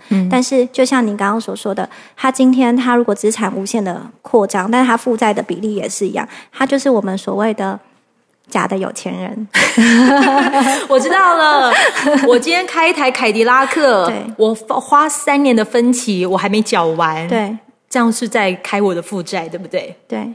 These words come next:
Speaker 1: 好，我现在拥有了一只 iPhone 手机，
Speaker 2: 嗯。
Speaker 1: 它是一年的分期，
Speaker 2: 嗯。
Speaker 1: 这也是我的负债。
Speaker 2: 对。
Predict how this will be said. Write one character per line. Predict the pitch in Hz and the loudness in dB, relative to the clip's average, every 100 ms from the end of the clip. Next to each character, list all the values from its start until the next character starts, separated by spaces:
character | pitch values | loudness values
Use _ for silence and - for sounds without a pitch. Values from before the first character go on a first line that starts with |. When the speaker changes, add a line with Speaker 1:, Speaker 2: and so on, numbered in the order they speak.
| - | -18
Speaker 1:
好， | _ 185 | _ -4
我 | 190 208 | -2 -2
现 | 277 | 0
在 | 269 | 0
拥 | 233 226 | 2 4
有 | 240 | 4
了 | 196 | 2
一 | 190 | 0
只 | - | 0
iPhone | 180 196 220 185 | -2 0 -2 -2
手 | 190 165 | -4 -4
机， | 151 185 180 180 190 | -6 -8 -6 -6 -2
Speaker 2:
嗯。 | 247 220 226 | -2 -2 -6
Speaker 1:
它 | - 202 | -4 -2
是 | 214 220 | 0 0
一 | 254 | 4
年 | 233 185 | 4 4
的 | 185 | 0
分 | 180 196 196 | 0 0 0
期， | 196 175 247 233 | -2 -4 -4 -2
Speaker 2:
嗯。 | 220 220 | -4 -4
Speaker 1:
这 | - | 0
也 | 214 | 0
是 | 175 | 2
我 | 196 160 | 2 2
的 | |
负 | 165 196 | 0 -2
债。 | 165 180 165 - 180 | -2 -2 -2 -6 -6
Speaker 2:
对。 | 233 202 | -6 -4